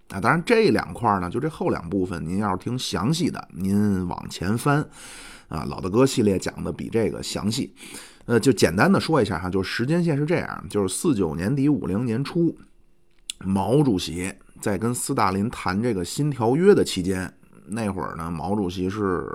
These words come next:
泡病号啊，这双脚甲沟炎，我不能出门啊。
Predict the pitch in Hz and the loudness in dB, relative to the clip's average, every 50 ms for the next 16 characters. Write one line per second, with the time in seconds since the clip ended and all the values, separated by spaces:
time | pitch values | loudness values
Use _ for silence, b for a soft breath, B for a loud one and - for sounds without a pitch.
0 | 50 - 50 50 - - - - 113 - 117 123 131 143 151 113 - - - - | -8 -8 -8 -10 -12 -6 -2 0 4 4 4 4 6 6 6 6 6 2 -2 -6
1 | - - - - - 101 95 101 90 85 - - - 147 139 147 147 120 104 - | -10 -10 -10 -10 -10 -8 -6 -4 -4 -4 -4 -4 -2 -2 0 0 2 2 0 2
2 | 90 104 107 - - - - 90 107 123 127 113 101 104 113 127 135 - 131 90 | 2 2 2 2 0 -4 0 4 6 6 6 6 6 4 4 2 2 2 0 0
3 | 80 - 101 101 98 120 131 - 147 143 123 107 110 123 151 - - - 110 95 | 0 0 2 4 4 4 4 4 4 4 4 6 6 6 4 2 0 0 -2 -2
4 | 85 | -2